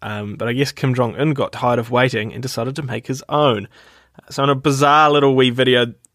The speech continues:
that he posted this week, the North Korean leader is shown in a bunch of really cinematic slow-mo shots with some aviators and a leather jacket that's a size or two too small, uh, walking in front of the country's new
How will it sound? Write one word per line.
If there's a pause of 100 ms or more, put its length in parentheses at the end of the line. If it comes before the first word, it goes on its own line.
(120)
that
he
posted
this
week,
the
North
Korean
leader
is
shown (360)
in
a
bunch
of
really (160)
cinematic
slow-mo
shots
with
some
aviators
and
a (280)
leather
jacket
that's
a (300)
size
or
two
too
small, (320)
uh,
walking
in
front
of
the
country's
new